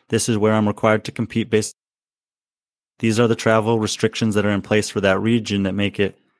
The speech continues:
you know, either where I'm coming from or where I'm going to, that make it very difficult logistically, or it may be impossible, or I have to quarantine for two weeks when I get there, and that's gonna be, you know, two weeks of a air. That's a, that's a ton of money.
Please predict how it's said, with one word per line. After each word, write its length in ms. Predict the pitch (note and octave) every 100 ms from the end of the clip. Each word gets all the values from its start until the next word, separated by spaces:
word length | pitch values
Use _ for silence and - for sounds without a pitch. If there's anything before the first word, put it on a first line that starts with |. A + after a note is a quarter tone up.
| _ _ -
you 80 |
know, 100 | G2
either 200 | G2 B2
where 140 | A#2 A#2+
I'm 120 | G#2+
coming 300 | - B2+ A#2
from 360 | G2 A#2+ B2+ D#3
or 80 |
where 160 | G#2 G#2
I'm 120 | G2+
going 280 | G2+ A2 G2+
to, 260 | - C3+ A2+
that 120 | F#2+
make 240 | G2 F#2+
it 60 | F#2+
very 220 | F#2 G2+
difficult 400 | F2+ G#2 - - _ _ _ _ _ _ -
logistically, 840 | A2 A#2 - A#2 - A#2 A2 G#2+ - _ _ _
or 480 | G2+ F#2+ F#2+ F#2+ F#2
it 180 | F#2+ -
may 140 | G2
be 100 | G2
impossible, 600 | F#2+ F2 G#2+ G2+ G#2+ G2
or 520 | G2+ G2 F#2 F2+ F2+
I 100 | G2
have 160 | G2 G#2
to 80 | -
quarantine 440 | - A2 G#2 G#2
for 80 | F#2+
two 180 | - A2
weeks 220 | G#2+ -
when 80 | F#2+
I 60 |
get 240 | F2+ A2 A2
there, 180 | A2 G2+
and 100 | F#2+
that's 200 | F#2+ -
gonna 180 | G2
be, 320 | F2+ F#2+ F#2+ - - _ _ -
you 80 |
know, 120 | G2+ F2
two 200 | - A#2+
weeks 360 | G#2+ G#2+ -
of 120 | G2+ F#2
a 100 | F2+
air. 180 | G#2 G2+ _ _ _ _ _ _ _ _ _ _ _ -
That's 120 | -
a, 60 | F#2+ -
that's 200 | G2+ G2
a 40 |
ton 220 | - A2
of 60 | G2
money. 420 | G2+ G#2+ G#2+ G2+